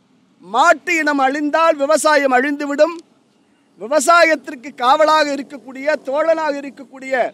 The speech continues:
மாடுகளை காப்பதற்கு காவல்துறையை சார்ந்தவர்கள் மட்டுமல்ல, தமிழ்நாடு அரசு பேருதவி செய்யணும். மாடுகளை காக்க வேண்டிய பொறுப்பு நாட்டு அரசுக்கு இருக்கு.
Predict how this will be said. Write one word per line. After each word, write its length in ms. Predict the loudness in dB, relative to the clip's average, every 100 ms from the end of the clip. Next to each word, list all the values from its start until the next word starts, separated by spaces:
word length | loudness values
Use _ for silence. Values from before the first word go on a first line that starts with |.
| _ _ _ _
மாடுகளை 640 | -8 -2 0 0 0 0 -2 -4
காப்பதற்கு 640 | -6 -6 -6 -6 -4 -2 -4 -6 _ _ _ _ _ _ _ _ -6
காவல்துறையை 680 | 2 4 4 2 0 -4 -4 0
சார்ந்தவர்கள் 580 | 2 2 2 -4 -4 -10
மட்டுமல்ல, 460 | -12 -14 -10 -6 -6 -6
தமிழ்நாடு 440 | -4 0 2 4 4
அரசு 240 | 2 -2 -4 4
பேருதவி 440 | 4 2 -10 -10 -8
செய்யணும். 400 | -6 -6 -8 -14 _ _ _ _ _ _ _ _
மாடுகளை 540 | -4 0 2 2 2 2 2
காக்க 220 | 0 0 0
வேண்டிய 240 | 0 0 -2 0
பொறுப்பு 320 | 0 -2 -8 -2
நாட்டு 260 | 0 2 0 -2
அரசுக்கு 360 | -2 -10 -14 -16
இருக்கு. 280 | -14 -12